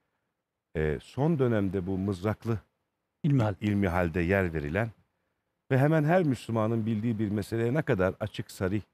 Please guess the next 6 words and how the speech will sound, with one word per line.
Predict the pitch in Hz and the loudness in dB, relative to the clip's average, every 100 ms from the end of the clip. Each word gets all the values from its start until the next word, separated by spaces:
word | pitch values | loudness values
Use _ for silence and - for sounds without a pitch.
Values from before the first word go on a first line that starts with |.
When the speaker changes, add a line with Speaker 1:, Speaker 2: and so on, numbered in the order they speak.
| _ _ _ _ _ _ _ | _ _ _ _ _ _ _
Speaker 1:
söyleyiş | _ - 104 120 147 | _ -2 2 2 2
olarak | 123 107 101 - | 2 4 2 0
da | 90 80 | 0 0
basitçe | 101 160 - - 123 - _ _ - | 0 -4 -4 -2 -2 -2 _ _ -2
vurgu | 101 87 | -2 0
yapıyor. | 82 71 71 65 | 0 -2 -6 -8